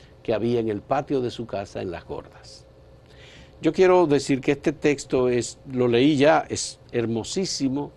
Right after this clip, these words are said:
es un libro que contiene, y yo se lo acabo de decir a Rafael, poesía narrada, que tiene historia, que es un libro sobre aspectos sociológicos del campo y la cultura dominicana,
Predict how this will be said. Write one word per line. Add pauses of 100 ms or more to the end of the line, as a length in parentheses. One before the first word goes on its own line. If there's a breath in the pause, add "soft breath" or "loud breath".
(680 loud breath)
es
un
libro
que
contiene,
y
yo
se
lo
acabo
de
decir
a
Rafael,
poesía (800)
narrada, (800 loud breath)
que
tiene
historia, (540 loud breath)
que
es
un
libro
sobre
aspectos
sociológicos (420 loud breath)
del
campo
y
la
cultura
dominicana,